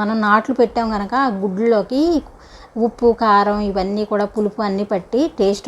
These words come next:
బాగుంటుంది. ఈ విధంగా చేసుకుని తింటే చాలా రుచిగా ఉంటుందండి. ఎవరైనా ట్రై చేయలేని వాళ్ళు ఉంటే ఒకసారి ట్రై చేయండి ఫ్రెండ్స్. కామెంట్ సెక్షన్లో కూడా కామెంట్స్ని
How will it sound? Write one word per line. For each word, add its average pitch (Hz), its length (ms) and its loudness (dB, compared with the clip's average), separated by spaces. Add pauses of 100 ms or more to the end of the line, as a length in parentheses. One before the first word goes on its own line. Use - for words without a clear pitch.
బాగుంటుంది. 190 480 -2 (160)
ఈ 214 40 2 (100)
విధంగా 196 360 0
చేసుకుని 208 420 -2 (840)
తింటే 214 240 -2 (100)
చాలా 196 260 0
రుచిగా 196 300 -2
ఉంటుందండి. 190 460 -2 (160)
ఎవరైనా 208 380 0
ట్రై 208 140 2 (100)
చేయలేని 220 360 4
వాళ్ళు 202 180 2
ఉంటే 190 180 -4
ఒకసారి 202 300 -8
ట్రై 190 120 -2 (100)
చేయండి 202 260 -2
ఫ్రెండ్స్. 277 320 -2 (640)
కామెంట్ 220 340 4
సెక్షన్లో 208 460 -4
కూడా 196 160 0 (160)
కామెంట్స్ని 208 520 -4